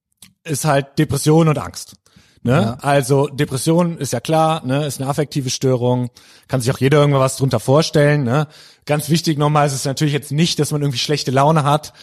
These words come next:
Speaker 1: sondern
Speaker 2: Mhm.
Speaker 1: Depression ist ja wirklich okay.
Speaker 2: Depri sein.
Speaker 1: Ne, ist halt wirklich, oder halt mal eben Depri sein, sondern es ist so dieses Gefühl, wenn du irgendwie,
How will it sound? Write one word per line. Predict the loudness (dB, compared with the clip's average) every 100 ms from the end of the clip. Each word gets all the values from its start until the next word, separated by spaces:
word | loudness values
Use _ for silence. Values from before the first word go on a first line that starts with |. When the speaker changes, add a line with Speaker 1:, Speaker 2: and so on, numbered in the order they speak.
| -14
Speaker 1:
sondern | -4 0 0 0
Speaker 2:
Mhm. | -2
Speaker 1:
Depression | -4 -4 -2 0 2
ist | 2
ja | 0
wirklich | -2 -2 -4
okay. | -2 0 4
Speaker 2:
Depri | 2 2 2 4
sein. | 4 2 2 -2 -6
Speaker 1:
Ne, | -2 -2 -2
ist | -6 -2
halt | -2 -2
wirklich, | -4 0
oder | 0 0
halt | 0 0
mal | 0 0
eben | 0 0 0
Depri | 0 0 -2
sein, | 0 0 0
sondern | -2 -4 -4
es |
ist | -8 -8
so |
dieses | -6 -8 -10
Gefühl, | -12 -4 2 4 4 2 -6 -20 _
wenn | -4 0
du | 2
irgendwie, | 4 2 0 -2 -2 -4